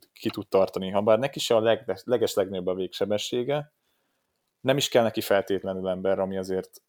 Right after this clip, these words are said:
elég fontos tud lenni, ha olyan szakaszokról van szó, ahol esetleg ott marad, megérkezik, de akkor lehet például neki nagyon kedvező helyzetből indulhat, mert egy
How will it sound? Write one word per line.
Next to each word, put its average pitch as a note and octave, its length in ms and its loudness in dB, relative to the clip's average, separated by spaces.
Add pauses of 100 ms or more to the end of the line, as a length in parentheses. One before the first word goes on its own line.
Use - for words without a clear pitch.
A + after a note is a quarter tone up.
(220)
elég G#2 200 0
fontos - 340 -2
tud G2+ 160 -4
lenni, G#2 160 -2
ha G2 80 -2
olyan G#2 180 -2
szakaszokról G2 540 -2
van F#2+ 80 0
szó, G#2 160 -2
ahol G2+ 300 2 (240)
esetleg A#2 400 2
ott A2 140 6
marad, G2+ 260 2
megérkezik, G#2 600 2
de A2+ 80 4
akkor G#2+ 300 4
lehet A#2+ 240 2
például A2+ 340 2
neki A#2 220 -4
nagyon A#2 220 -2
kedvező G#2+ 400 2
helyzetből G2+ 420 0
indulhat, A2 440 -4
mert G#2+ 240 -4
egy G#2+ 200 -6